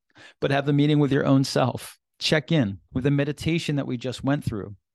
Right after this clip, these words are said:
And then again, check in with episode number thirteen on this podcast before you move forward with social agreements. Be honest with yourself. How do you really feel about this certain situation,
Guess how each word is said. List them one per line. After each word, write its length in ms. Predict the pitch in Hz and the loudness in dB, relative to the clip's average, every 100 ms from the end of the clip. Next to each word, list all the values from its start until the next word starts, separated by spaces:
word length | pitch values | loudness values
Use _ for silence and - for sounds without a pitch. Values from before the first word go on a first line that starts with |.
| _ | _
And 100 | 123 | -2
then 60 | 120 | -2
again, 260 | 120 139 127 | 0 -2 -2
check 320 | - 131 147 | -2 -2 0
in 200 | 139 131 | 0 0
with 180 | 123 - | -4 -8
episode 420 | 127 127 127 120 | -8 -6 -6 -4
number 340 | 120 113 113 - | -4 -4 -8 -10
thirteen 680 | - 131 - - 143 104 | -4 -4 -4 0 2 2
on 120 | 101 110 | 0 -2
this 160 | 107 | -2
podcast 560 | - 123 123 110 104 104 - | -2 -2 -4 -6 -6 -8 -6
before 720 | 127 - - 156 160 165 165 - _ | -6 -4 0 2 4 2 0 -6 _
you 200 | 135 135 | 0 4
move 240 | 131 123 | 4 2
forward 400 | - 127 120 120 - - | 0 2 2 2 -2 -8
with 120 | 107 | -10
social 420 | - 104 - 104 | -4 -4 -2 -6
agreements. 640 | 92 92 92 85 - - _ - | -4 -4 -4 -6 -12 -16 _ -2
Be 120 | 135 | -2
honest 360 | 123 127 143 - | 0 0 0 -2
with 160 | 135 | -2
yourself. 640 | 135 - 135 110 - - _ _ | -4 -2 0 0 -4 -14 _ _
How 160 | - 160 | -2 0
do 80 | |
you 100 | 170 | 2
really 360 | 131 123 139 160 | 2 0 0 -2
feel 300 | - 147 143 | -4 -4 -2
about 320 | 123 123 - | 0 -2 -4
this 280 | - 110 - _ | -8 -8 -10 _
certain 380 | - - 123 123 | -10 -8 -6 -6
situation, 840 | - 123 113 120 127 - 127 127 | -6 -6 -4 -4 -4 -4 -4 -6